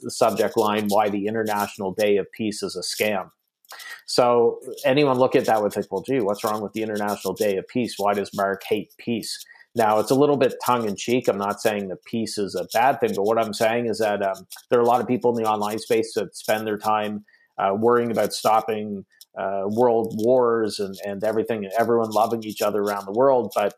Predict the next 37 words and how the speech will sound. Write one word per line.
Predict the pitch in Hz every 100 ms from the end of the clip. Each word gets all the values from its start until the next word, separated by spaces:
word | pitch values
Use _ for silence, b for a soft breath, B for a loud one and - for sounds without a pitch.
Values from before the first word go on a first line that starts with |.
| - -
uh, | 104 95
they | 110
don't | 113 120
have | 113
their | 107
finances | 95 117 117 117 117 117 98
in | 104
order, | 117 120 117 110
so | -
they're | 87 87
fighting | 113 113 113 107
with | 101
their | - 95
spouse, | - - 113 120 113 - -
they're | 95 95
not | 101 104
on | 98
solid, | 98 - 107 110 95 - B B B
uh, | - 87 -
financial | 120 160 156 139
footing | - 135 131 123
or | 101
anything | 110 113 113
like | 98 92 -
that. | 135 127 104 - -
And | 110 107 98 -
my | 127 131
argument | 127 117 117 113 87
was, | 107
"Hey, | 123 120
why | 107 117
not | 117 -
put | 117 -
the |
same | - 113 107
amount | 107 107
of, | 101